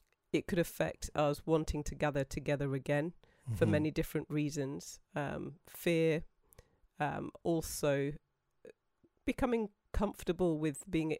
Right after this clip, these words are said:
Speaker 1: being meeting on, meeting online for, because of the, the ease of use,
Speaker 2: Mm-hmm.
Speaker 1: um, and also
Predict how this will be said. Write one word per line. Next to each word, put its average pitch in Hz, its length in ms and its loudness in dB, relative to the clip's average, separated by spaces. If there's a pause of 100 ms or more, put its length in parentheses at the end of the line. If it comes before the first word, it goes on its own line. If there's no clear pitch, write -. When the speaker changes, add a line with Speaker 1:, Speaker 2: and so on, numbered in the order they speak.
Speaker 1:
being 160 220 0
meeting 156 360 -2
on, 147 160 -2 (160)
meeting 160 340 0
online 147 400 -2
for, - 240 -6 (320)
because 156 260 -4
of 147 180 -2
the, 151 260 0 (680)
the 160 320 -2
ease 175 640 -2
of 147 200 2
use, 151 560 0 (120)
Speaker 2:
Mm-hmm. 110 160 -8
Speaker 1:
um, 143 380 -4 (580)
and 160 160 6
also 147 640 4